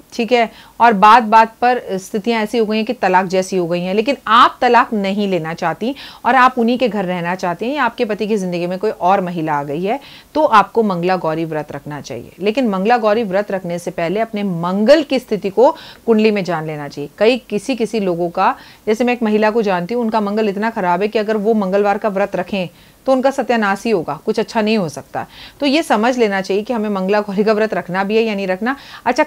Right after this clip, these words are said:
कई स्त्रियों को तो मंगला गौरी का व्रत इसलिए रखना है कि बस मैंने कह दिया, "अरे, आपकी पति पत्नी की ज़िंदगी में कोई और।" कई बार ना आपकी पति की ज़िंदगी में कोई नहीं होता,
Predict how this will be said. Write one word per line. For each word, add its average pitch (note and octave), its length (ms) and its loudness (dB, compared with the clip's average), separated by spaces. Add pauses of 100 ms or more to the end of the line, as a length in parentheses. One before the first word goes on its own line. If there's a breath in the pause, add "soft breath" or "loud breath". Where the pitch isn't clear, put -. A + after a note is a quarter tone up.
कई D#4+ 300 4
स्त्रियों C4 520 -2
को C4+ 180 2
तो C#4+ 160 -2
मंगला A#3+ 300 0
गौरी A3+ 240 2
का B3 120 -2
व्रत A#3+ 280 -2
इसलिए A3 300 2
रखना A#3 220 -2
है A#3+ 60 -2
कि B3 80 -2
बस A#3 260 -6
मैंने G#3 260 -2
कह G#3+ 140 0
दिया, G#3+ 140 2
"अरे, A#3+ 180 2 (300 loud breath)
आपकी G3+ 280 2
पति G#3+ 260 0
पत्नी G#3+ 260 -2
की A3+ 60 0
ज़िंदगी G3+ 300 0
में G#3+ 80 -2
कोई G3+ 120 2
और।" F3+ 340 0
कई D#4+ 160 2
बार E4+ 160 -2
ना F#4 120 -4
आपकी G#3+ 460 -2
पति A3+ 340 -2
की C4+ 100 -2
ज़िंदगी F#3+ 420 -2
में B3+ 140 -2
कोई D4 160 0
नहीं G#3 400 0
होता, D3+ 360 -4